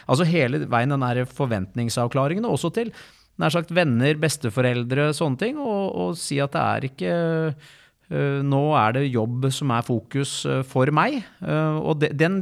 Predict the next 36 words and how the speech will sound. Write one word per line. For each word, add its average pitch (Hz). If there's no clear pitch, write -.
biten 131
der 202
er 147
liksom 147
noe 107
av 107
det 127
aller 127
viktigste. -
Og -
så 202
er 208
da 147
det 175
neste, 170
når 165
man 160
har, 156
eh, 156
gjort 151
det, 208
så 202
er 127
det 143
å -
se 139
hvor 147
er 220
det 214
jeg 214
nå 180
kommer 190
til -
å -
trenge 123
hjelp. 113